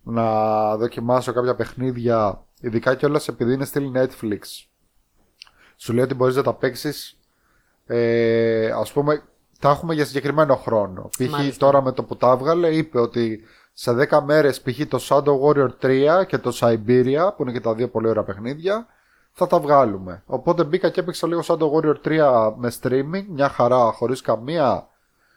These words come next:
Speaker 1: ε, καθυστέρηση. Το Shadow Warrior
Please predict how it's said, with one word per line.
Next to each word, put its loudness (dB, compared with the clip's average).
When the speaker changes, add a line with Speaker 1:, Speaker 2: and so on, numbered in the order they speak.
Speaker 1:
ε, 0
καθυστέρηση. -2
Το -10
Shadow 2
Warrior 2